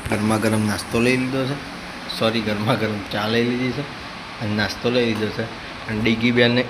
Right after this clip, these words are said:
ઈવાનું પડીકું લઈ અને બાયણા મારા ભાઈ જોડે બેસે છે. બાકી તો મિત્રો, ચા નાસ્તો કરીને મળીએ. મિત્રો, અત્યારે વાગ્યા છે પાંચ અને અડધા કલાક મોડી તડકો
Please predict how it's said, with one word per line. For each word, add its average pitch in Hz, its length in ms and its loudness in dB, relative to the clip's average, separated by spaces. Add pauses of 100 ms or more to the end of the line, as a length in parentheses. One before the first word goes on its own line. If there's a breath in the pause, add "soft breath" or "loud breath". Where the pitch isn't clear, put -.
ઈવાનું 117 420 4
પડીકું 117 460 -2
લઈ 143 140 2 (1120)
અને 113 220 -2
બાયણા 104 400 0
મારા 107 200 0
ભાઈ 101 260 0
જોડે 107 200 0 (280)
બેસે 110 400 -4
છે. - 140 -8 (500)
બાકી 107 260 0
તો - 80 4
મિત્રો, - 400 6
ચા - 140 0
નાસ્તો - 320 -4 (100)
કરીને 113 260 -10 (300)
મળીએ. 101 320 -10 (460)
મિત્રો, 208 260 10
અત્યારે 185 360 8
વાગ્યા 151 400 6
છે 160 80 -2 (100)
પાંચ 175 300 4 (300)
અને 139 180 -2 (400)
અડધા 127 320 0
કલાક 147 260 0
મોડી 139 340 -2
તડકો 131 320 0